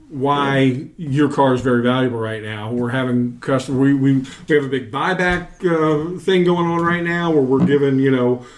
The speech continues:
Speaker 1: our, our inventory is low in our pre-owned, uh, our pre-owned inventory is low right now. So,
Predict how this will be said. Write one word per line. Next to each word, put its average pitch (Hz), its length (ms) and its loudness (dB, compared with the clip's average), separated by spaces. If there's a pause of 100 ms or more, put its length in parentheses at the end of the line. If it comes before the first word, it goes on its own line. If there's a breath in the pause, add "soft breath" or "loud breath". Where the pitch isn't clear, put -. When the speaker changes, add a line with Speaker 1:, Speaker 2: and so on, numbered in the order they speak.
(180 loud breath)
Speaker 1:
our, 123 180 -8
our 123 200 -4
inventory 170 480 2
is 139 120 0
low 156 380 2
in 156 100 0
our - 220 -2 (640)
pre-owned, 160 800 2 (180)
uh, 143 280 0
our 131 100 0
pre-owned 151 340 0
inventory 156 400 -2
is 139 80 -4
low 156 180 2
right 156 240 -2
now. 156 240 0
So, 127 440 0